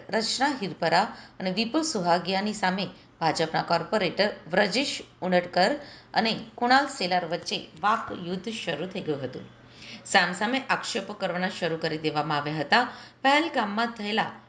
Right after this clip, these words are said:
આતંકવાદી હુમલાના કારણે બંને પક્ષો વચ્ચે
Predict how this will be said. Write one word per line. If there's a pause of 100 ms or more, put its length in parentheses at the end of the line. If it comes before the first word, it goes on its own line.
(140)
આતંકવાદી
હુમલાના
કારણે
બંને
પક્ષો
વચ્ચે